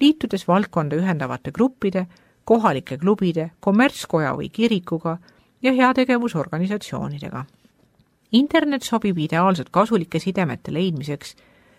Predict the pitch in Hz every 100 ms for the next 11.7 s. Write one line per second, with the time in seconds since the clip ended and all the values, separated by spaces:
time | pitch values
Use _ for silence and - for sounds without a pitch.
0 | _ - 277 285 - 196 170 147 180 165
1 | 175 226 175 - 160 160 170 160 156 131
2 | 139 143 233 233 - 202 175 175 - 160
3 | 156 - - _ - 190 185 - 165 165
4 | 165 123 - - - - _ _ _ _
5 | _ _ _ _ _ _ 202 202 208 247
6 | 262 143 131 147 - 220 226 180 226 233
7 | 202 - - - _ _ _ _ - -
8 | 180 175 262 277 254 226 214 175 147 123
9 | 120 147 139 - - 156 - 170 180 151
10 | 196 226 - 156 156 - 185 196 214 139
11 | - - 139 - 135 123 -